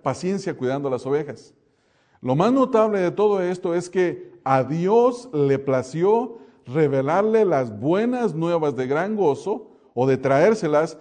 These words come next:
a este grupo de pastores. Y mire lo que le dice, es necesario entender el lenguaje.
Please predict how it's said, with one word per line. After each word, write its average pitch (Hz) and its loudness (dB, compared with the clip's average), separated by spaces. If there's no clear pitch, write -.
a 127 2
este 170 0
grupo 151 -2
de 156 0
pastores. 160 -6
Y 131 -2
mire 208 4
lo 233 10
que 202 4
le 180 4
dice, 180 -2
es 185 2
necesario 208 2
entender 165 2
el 165 2
lenguaje. 160 0